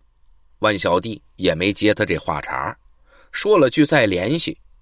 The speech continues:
就挂断电话了。这之后，万小弟去了哪儿，见了什么人，老贾一概不知。这期间呢，万小弟的二哥等人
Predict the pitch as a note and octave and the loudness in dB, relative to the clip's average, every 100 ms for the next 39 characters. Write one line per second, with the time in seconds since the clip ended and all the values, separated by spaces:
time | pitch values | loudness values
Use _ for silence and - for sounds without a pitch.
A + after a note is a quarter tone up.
0 | _ _ F2+ C#2 F2 B1+ B1 B1+ - A#1 | _ _ -8 -4 -4 -4 -6 -16 -12 -14
1 | - C#2 - - _ _ _ _ _ _ | -6 -8 -8 -16 _ _ _ _ _ _
2 | _ _ G#2+ F2+ B2 - A2+ - _ - | _ _ -4 -2 -2 0 -2 -2 _ -20
3 | - - B2 A2+ G2+ F2+ A2 G2+ - B2+ | -20 -2 0 2 0 0 0 -2 0 0
4 | E2 C#2 G#1+ A#1+ F#2 - - E3 F#2 D#2+ | -2 -4 -6 -6 -8 -10 0 0 0 -2
5 | G#2+ D3+ G2+ G#2+ - - - - F2 G2 | 0 0 2 0 -4 -16 -20 -8 0 2
6 | B2 C#2 B1+ A#1+ D#2 D2 A#1+ - C2 D#2 | 0 -2 -8 -10 -10 -8 -10 -10 -14 -14
7 | E2+ _ _ _ _ _ _ _ _ _ | -14 _ _ _ _ _ _ _ _ _
8 | F#2 E2 - F2 F2 D#2 - _ _ _ | -8 -6 -6 -4 -6 -6 -12 _ _ _
9 | - - A2+ A2 F2+ F2 F2+ G#2+ D#2 - | -20 -2 0 0 0 -2 -2 -4 -4 -2
10 | A#2 F#2 C#3+ C#3+ F2 C2+ C#2 C2+ | 0 0 4 2 2 -8 -12 -12